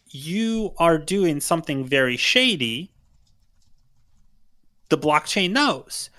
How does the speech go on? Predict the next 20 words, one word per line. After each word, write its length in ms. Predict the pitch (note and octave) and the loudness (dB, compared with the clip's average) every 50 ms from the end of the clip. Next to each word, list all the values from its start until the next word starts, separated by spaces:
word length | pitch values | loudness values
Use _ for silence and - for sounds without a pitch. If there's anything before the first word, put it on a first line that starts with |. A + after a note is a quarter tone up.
| - _ | -20 _
So 500 | - - F3+ E3 D#3+ D#3 D#3 D3+ D3 - _ - | -8 -2 0 2 2 2 0 -2 -4 -6 _ 0
if 280 | E3 E3 D#3+ - - | 0 0 0 -2 -2
we're 200 | D#3+ D3+ D3+ C#3+ | 0 2 2 2
worried 400 | C3 C#3 D#3+ F3 E3+ E3+ E3+ D#3+ | 2 2 2 4 4 2 2 0
about 380 | D#3 - C#3+ C3+ C3 B2+ B2+ - | 0 0 0 2 2 0 -2 -4
money 320 | C3+ C#3+ D#3+ E3+ E3+ E3+ | -4 -2 0 0 0 0
laundering 920 | D#3+ D3+ D3+ D3+ D3 D3+ D3+ D3 C#3+ D3 C#3+ C#3+ C#3+ C#3+ C#3+ C#3+ C#3+ C#3 | -2 -2 -2 -2 -2 -2 -4 -4 -4 -4 -4 -4 -4 -4 -6 -8 -10 -10
and 240 | C3 B2 A#2 A#2 A#2+ | -8 -8 -10 -8 -4
tax 380 | - - F#3 F3+ E3 - E3+ D3 | -2 0 0 0 0 -4 -6 -4
dodging 640 | - D3 C#3+ C#3 C#3 C3+ - - C#3+ C#3 C3+ C3 A#2+ | -2 0 0 0 -2 -2 -4 -6 -6 -4 -6 -6 -6
and 140 | B2 B2+ - | -8 -10 -8
people 380 | - F#3 F3 - E3+ D#3 D3 | -8 -8 -6 -2 -2 -2 0
moving, 640 | C#3+ C#3+ D3+ D#3 D#3 D3 D#3 D#3 D3 C#3+ C#3+ C#3+ C#3+ | 0 0 0 0 0 0 0 -2 -2 -2 -2 -4 -6
trying 260 | - - - G3+ G3 | -4 -2 0 2 2
to 80 | F3+ E3 | 2 0
do 200 | D3+ D#3+ D#3 D3+ | -2 -4 -4 -4
some 260 | - - D3 C#3 C3+ | -4 -4 -6 -6 -6
very 440 | C#3 D#3+ E3+ E3+ D#3+ D#3 D#3 D3+ D3+ | -4 -2 0 0 2 2 0 0 -2
shady 520 | - - - - E3 D#3 D3+ D#3 D#3 D3+ | -2 -2 -2 0 0 0 0 -2 -4 -6
things 640 | C3 - - D#3+ D3+ D3 D3 D3 C#3+ C#3 - - - | -8 -6 -4 -2 -2 0 0 -2 -4 -4 -6 -8 -10